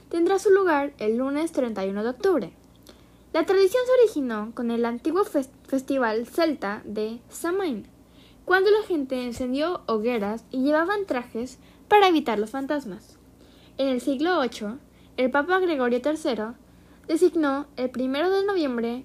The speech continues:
como un momento para honrar a todos los santos. Pronto, el Día de Todos Santos incorporó algunas de las tradiciones de Samhain. La noche anterior se conocía como la víspera de Todos Santos,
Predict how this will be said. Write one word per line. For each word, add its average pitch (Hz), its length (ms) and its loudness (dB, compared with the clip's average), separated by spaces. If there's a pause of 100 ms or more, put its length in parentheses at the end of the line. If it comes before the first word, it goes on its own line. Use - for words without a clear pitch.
como 339 260 0
un 427 100 -4
momento 269 500 -2
para 226 200 -4
honrar 233 460 -4
a 208 180 -10 (160)
todos 320 320 0
los 320 160 -2
santos. - 500 -10 (680)
Pronto, 302 500 0
el 208 180 2
Día 202 120 0
de 202 120 -2
Todos 262 340 -2
Santos 220 520 -6 (300)
incorporó 370 680 2
algunas 370 380 -2
de 466 60 2
las 330 120 -2
tradiciones 240 540 -4
de 226 120 0
Samhain. 302 440 -4 (760)
La 320 120 0
noche 440 300 2
anterior 285 400 0
se 240 160 -4
conocía 226 460 -4
como 349 180 -2
la 330 100 0
víspera 233 440 -2
de 202 100 -4
Todos 202 320 -4
Santos, 247 500 -2